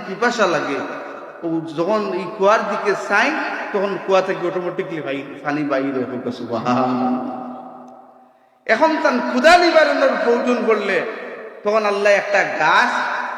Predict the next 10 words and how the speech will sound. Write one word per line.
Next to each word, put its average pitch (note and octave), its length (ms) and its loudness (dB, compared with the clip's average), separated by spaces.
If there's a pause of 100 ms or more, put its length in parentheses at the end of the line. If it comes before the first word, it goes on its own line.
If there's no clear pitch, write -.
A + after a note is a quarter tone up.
(680)
ফলর F#3+ 340 4
গাছ G3 480 2
আল্লাহ F#3 240 2 (100)
সৃষ্টি F3+ 320 -6
করে D#3+ 120 -4
দিলা C#3 280 -2
এই D3+ 280 -6
ব্যক্তির D3 420 -8
মাথার C3 320 -4
উপরে। A#2 300 -10